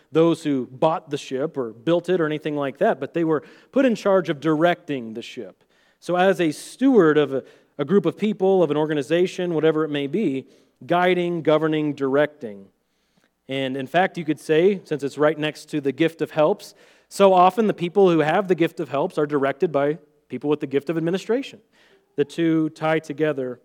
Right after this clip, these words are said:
in that sense. And if we just take those two gifts, helps and administrations, it forms a pretty good bifurcation, a good watershed. If you're more inclined to lead and direct and guide others,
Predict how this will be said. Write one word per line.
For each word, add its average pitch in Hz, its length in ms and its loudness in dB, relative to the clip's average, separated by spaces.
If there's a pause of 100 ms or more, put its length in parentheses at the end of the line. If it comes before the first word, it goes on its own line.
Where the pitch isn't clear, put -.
(160)
in 143 160 -6
that 135 220 -6
sense. 113 500 -14 (1120)
And 175 100 0
if 180 80 0
we 208 80 2
just 226 240 4
take 247 200 2
those 151 280 2
two 196 200 -2
gifts, 151 640 0
helps 170 440 -2
and 156 100 -2
administrations, 147 840 -4 (420)
it 156 240 0
forms 220 400 2
a 139 180 2
pretty 254 260 0
good 170 420 2 (400)
bifurcation, 170 840 -2
a 123 40 -8
good 160 160 -2
watershed. 147 720 -2 (240)
If 143 160 -8
you're 202 120 4
more 190 220 4
inclined 170 800 -4
to 143 340 -2 (420)
lead 180 520 -2 (360)
and 156 160 -4
direct 151 500 -2
and 139 160 -4
guide 151 320 2
others, 196 440 0